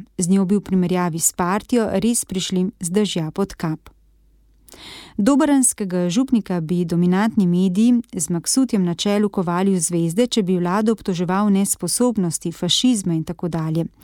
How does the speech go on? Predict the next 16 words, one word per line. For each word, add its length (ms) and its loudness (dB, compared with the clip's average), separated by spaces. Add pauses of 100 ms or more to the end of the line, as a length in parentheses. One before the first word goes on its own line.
(320)
Če 120 4
bi 120 4
napadel 560 2
in 140 2
nadlegoval 580 0
predsednika 600 0
vlade 420 0
kot 240 -8
sindikalistka 880 -2
Teja 300 0
Jarc 500 0
na 120 2
Triglavu, 680 -2
bi 100 -2
ga 160 0
poveličevali. 880 0